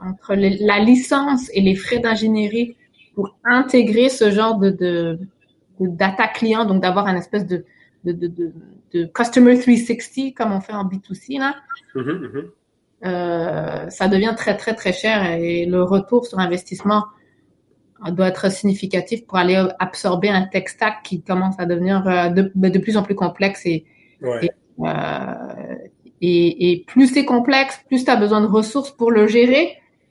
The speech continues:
Speaker 1: pour en
Speaker 2: Mhm.
Speaker 1: fait tirer quel avantage. C'est, c'est toujours un peu cette tension-là. Et, euh,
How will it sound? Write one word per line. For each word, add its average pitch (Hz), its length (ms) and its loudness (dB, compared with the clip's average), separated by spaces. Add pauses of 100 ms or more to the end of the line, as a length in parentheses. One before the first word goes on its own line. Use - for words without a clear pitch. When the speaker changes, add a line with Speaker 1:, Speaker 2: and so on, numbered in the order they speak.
Speaker 1:
pour 220 120 -6
en 226 100 4
Speaker 2:
Mhm. - 80 -8
Speaker 1:
fait 262 120 -8 (160)
tirer 254 380 2
quel 254 160 2
avantage. 240 540 0
C'est, - 320 -6
c'est 247 180 -6
toujours 254 260 -2
un 240 80 -2
peu 254 120 -8
cette 233 240 -6
tension-là. 220 480 -4 (920)
Et, 208 300 4
euh, 180 680 0